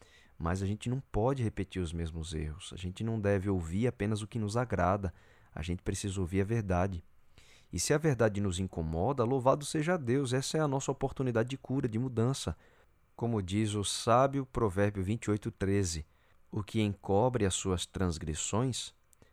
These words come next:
nunca prosperará, mas o que as confessa e deixa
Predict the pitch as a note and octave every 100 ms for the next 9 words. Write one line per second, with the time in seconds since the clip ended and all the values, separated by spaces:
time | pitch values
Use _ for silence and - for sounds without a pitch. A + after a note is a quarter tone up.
0 | - F2 F#2+ C#3 G#3+ G#3 - D#3 - -
1 | C#3 D#3 F#2+ E2 F2+ _ _ _ _ _
2 | - F2+ F#2 F2+ F#2 - - - G#2+ F#2
3 | - G2 F#2 - - F2 - - F#2+ B2
4 | - B2 A#2 F#2+ F2+ F#2+ - F#2+